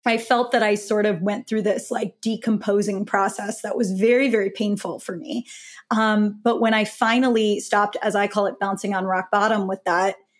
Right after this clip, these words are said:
I came out in this space where I felt like I was in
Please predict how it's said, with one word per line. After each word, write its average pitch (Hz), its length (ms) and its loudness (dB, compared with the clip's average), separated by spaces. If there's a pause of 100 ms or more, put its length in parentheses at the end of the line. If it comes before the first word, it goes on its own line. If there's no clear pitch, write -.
(360)
I 214 280 2 (180)
came 254 480 2
out 220 360 4
in 208 160 2
this 202 200 -2
space 208 540 0
where 196 580 2 (480)
I 220 140 2
felt 247 280 2
like 226 140 2
I 208 100 4
was 202 160 0
in 202 380 -2